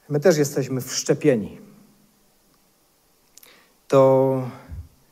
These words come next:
co dał nam Bóg, jest wielkim darem.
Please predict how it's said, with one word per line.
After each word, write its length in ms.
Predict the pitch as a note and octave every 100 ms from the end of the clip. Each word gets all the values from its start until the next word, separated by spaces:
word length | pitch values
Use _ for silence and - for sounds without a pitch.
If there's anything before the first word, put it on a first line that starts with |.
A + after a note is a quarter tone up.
| _
co 140 | - C#3
dał 180 | C#3+ D3+
nam 200 | D3 C3+
Bóg, 420 | F#3 F#3+ - - - _ _ _ _ _
jest 160 | A#2+ A2+
wielkim 360 | C#3 C#3+ - C3+
darem. 380 | G#2+ F#2+ F2